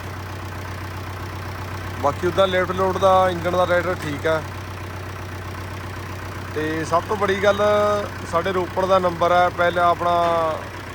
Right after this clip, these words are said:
ਬਿੰਦਰਖ ਪਿੰਡ ਆ, ਉੱਥੇ ਦਾ ਟਰੈਕਟਰ ਨਵਾਂ ਨਿਕਲਿਆ ਹੋਇਆ ਬਿੰਦਰਖੀ ਦੇ ਪਿੰਡ ਦਾ, ਠੀਕ ਹੈ ਜੀ।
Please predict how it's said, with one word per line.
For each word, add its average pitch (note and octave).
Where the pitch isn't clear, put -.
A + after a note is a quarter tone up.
ਬਿੰਦਰਖ F3
ਪਿੰਡ E3+
ਆ, E3+
ਉੱਥੇ E3
ਦਾ E3
ਟਰੈਕਟਰ D#3
ਨਵਾਂ D3+
ਨਿਕਲਿਆ E3+
ਹੋਇਆ D3+
ਬਿੰਦਰਖੀ D3
ਦੇ D3
ਪਿੰਡ D3
ਦਾ, D#3+
ਠੀਕ C#3+
ਹੈ F3
ਜੀ। E3+